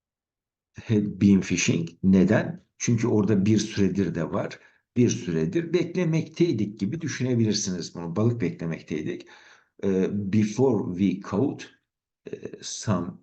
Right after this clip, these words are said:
fish, bir miktar balık yakalamadan önce ikinci kısımda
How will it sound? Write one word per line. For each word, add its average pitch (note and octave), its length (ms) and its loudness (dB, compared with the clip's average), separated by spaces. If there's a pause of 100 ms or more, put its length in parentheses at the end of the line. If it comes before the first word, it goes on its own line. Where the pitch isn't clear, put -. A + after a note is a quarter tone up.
(140)
fish, - 520 -4
bir G2+ 300 -2
miktar D#2+ 560 -6
balık - 480 -4
yakalamadan F#2+ 680 -4
önce F2+ 400 -2
ikinci - 340 -8
kısımda A#2 540 -4